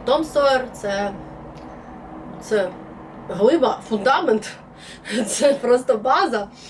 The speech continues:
підліткової такої дитячої літератури, і прикольно, що вони в програмі. Далі йде Елеонор Портер, "Поліана". Дуже дівчача,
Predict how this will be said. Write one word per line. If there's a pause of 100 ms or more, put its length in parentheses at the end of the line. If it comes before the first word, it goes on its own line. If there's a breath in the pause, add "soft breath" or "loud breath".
(320 loud breath)
підліткової
такої
дитячої
літератури,
і (100)
прикольно,
що
вони
в
програмі. (460 loud breath)
Далі
йде
Елеонор
Портер, (100)
"Поліана". (720 loud breath)
Дуже
дівчача,